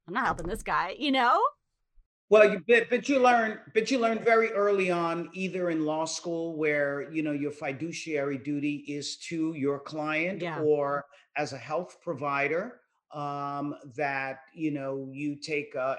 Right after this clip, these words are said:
Speaker 2: an oath, a Hippocratic oath, an osteopathic oath, you know, a nursing oath. Um, in psychology, um,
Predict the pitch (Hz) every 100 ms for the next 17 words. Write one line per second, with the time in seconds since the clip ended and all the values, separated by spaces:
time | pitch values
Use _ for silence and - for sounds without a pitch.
0 | 135 135 - 147 160 175 156 123 139 120
1 | - 151 156 156 160 151 160 156 131 131
2 | 143 - 127 - 160 151 156 151 - 151
3 | 151 151 151 _ _ 151 147 131 127 139
4 | 156 - 170 151 - 151 151 147 - _
5 | _ - 139 135 135 139 127 _ _ 147
6 | 156 - 147 143 160 165 160 165 165 160
7 | 160 - _ - 151 147 147 147 143